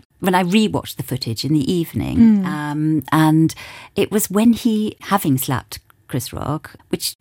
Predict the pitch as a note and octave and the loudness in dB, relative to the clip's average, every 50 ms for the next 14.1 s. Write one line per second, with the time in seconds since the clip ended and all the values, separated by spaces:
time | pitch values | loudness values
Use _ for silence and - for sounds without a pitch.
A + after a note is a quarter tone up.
0 | _ _ - - - - G#3 G3 - _ - D3 - F3+ E3 D#3+ D#3 D#3 D#3 D3+ | _ _ -6 -6 -4 -2 -4 -6 -4 _ -6 -2 2 4 6 6 6 6 6 6
1 | C#3 C3 C3 - - - - - - - - D3+ D3 F3+ F3+ E3+ - - - F#3 | 4 4 2 0 -4 -6 -8 -8 -8 -4 -4 -4 -4 -4 -8 -8 -10 -8 -2 0
2 | G3+ G#3 G3 - - - - F#3+ F3+ D#3+ - - - - - - - - E3 E3 | 0 0 0 -2 -6 -2 0 2 2 2 0 -2 -4 -4 -4 -4 -6 -6 -6 -8
3 | - - F3+ E3+ D3+ - - - F3 E3 E3 E3 E3 E3 D#3+ - - - - - | -6 -4 -4 -2 -2 -2 -4 -2 0 0 2 2 0 0 -4 -8 -16 -18 -18 -18
4 | - - _ _ G#3+ G3+ - - - B3 - - G#3 G3+ - F3 E3+ E3+ - F3 | -20 -20 _ _ -2 -2 0 -2 -4 -2 0 -2 -2 0 0 0 0 2 2 2
5 | E3+ E3 - - E3+ D#3+ - - F3 E3 D3+ D#3 D#3+ - - - - F3+ D3+ C3 | 2 2 2 2 0 0 2 2 2 4 4 4 2 2 2 0 2 2 0 0
6 | B2 - - - C#3+ C#3+ C3+ D3+ D3+ C3 B2+ - - - - - - - - D#3 | 0 -4 -4 0 0 2 2 2 2 2 2 0 -4 -8 -12 -14 -8 -4 -2 -2
7 | - - - - D#3 C3+ D3 C#3+ - - F3+ E3 - - - - D3 - - - | -2 -2 -6 -8 -4 -4 -4 -4 -2 -2 -2 -2 -2 -2 -2 -4 -4 -4 0 2
8 | A3 G#3+ G#3 G3+ G3+ G#3 G3+ - - A3+ - - - A3 A#3 A#3 G#3+ G#3+ A#3+ A3 | 2 2 2 0 -4 -6 -6 -4 -4 -4 -4 -2 0 2 2 2 2 0 -2 -2
9 | G#3 G#3+ G#3+ _ - - - A#3+ A#3 B3 B3 A#3 G#3+ G3+ - - D3+ C#3 C#3+ C3+ | -2 -4 -4 _ -8 -2 0 2 4 4 4 2 2 0 -2 -6 -4 -4 -4 -4
10 | - - B2+ - - - - - D#3 E3 D#3+ F3+ F#3+ F#3+ F#3+ F3+ E3 - E3 E3 | -4 -4 -6 -6 -8 -8 -6 -2 0 0 2 2 2 4 4 2 2 2 0 0
11 | D#3 C#3+ D#3 - - - - C#3+ D3 C#3 - - _ _ _ _ - - - - | 0 0 -2 -2 -4 -4 -2 0 0 -2 -4 -8 _ _ _ _ -6 -6 -4 -4
12 | G#3 - - - D#3 D3+ D3 C#3 D3 - - - G#3+ A3 A3 G#3+ G3+ G3 F3+ - | -4 -4 -2 -2 0 2 2 2 0 -2 0 2 2 4 6 6 4 4 2 -2
13 | - - - - - - - _ _ F#3+ F#3 G3+ - - F#3 - - - - G3 | -8 -16 -18 -18 -20 -20 -20 _ _ -2 -2 -2 -2 -2 -4 -4 -2 0 2 2
14 | F#3+ G3 | 2 2